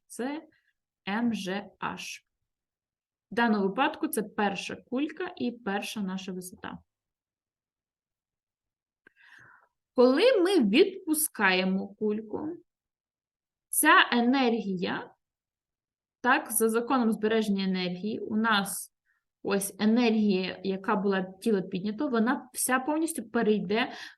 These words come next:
в енергію руху, в кінетичну енергію.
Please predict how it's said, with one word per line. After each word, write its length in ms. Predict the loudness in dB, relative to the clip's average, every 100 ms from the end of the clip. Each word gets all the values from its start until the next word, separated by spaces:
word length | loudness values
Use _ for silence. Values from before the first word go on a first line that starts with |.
| -16
в 180 | -10 0
енергію 640 | 4 4 4 2 4 4
руху, 340 | 4 2 -2 -10
в 100 | -12
кінетичну 640 | -4 0 0 -2 -8 -8 -6
енергію. 560 | -4 -4 -8 -10 -14